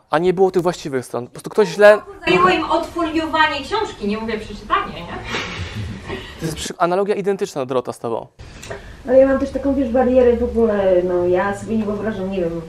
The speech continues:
Speaker 3: musiałabym, wiesz, w ogóle jeśli chodzi o, e, filmik, nakręcenie, powiedzenie, w ogóle.
Speaker 1: Dobra, pomogę ci! Pomogę ci. Nie, pomogę ci! Nie rób filmów, nie rób Facebooka, nie rób Instagrama, nie rób tego.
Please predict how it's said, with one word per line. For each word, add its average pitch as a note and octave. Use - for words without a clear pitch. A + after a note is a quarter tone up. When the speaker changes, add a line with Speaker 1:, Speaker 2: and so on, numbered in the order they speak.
Speaker 3:
musiałabym, F3+
wiesz, G3
w G#3
ogóle A#3
jeśli A#3+
chodzi A3+
o, F#3+
e, E3
filmik, C#4
nakręcenie, G#3
powiedzenie, A#3+
w A3+
ogóle. -
Speaker 1:
Dobra, A3
pomogę C4
ci! A2+
Pomogę A#3
ci. A2+
Nie, D#3
pomogę D4
ci! -
Nie C#3
rób D#4
filmów, D3+
nie D#3+
rób B3
Facebooka, C#3+
nie C#3+
rób G3+
Instagrama, C3+
nie C3+
rób A#2+
tego. A#2+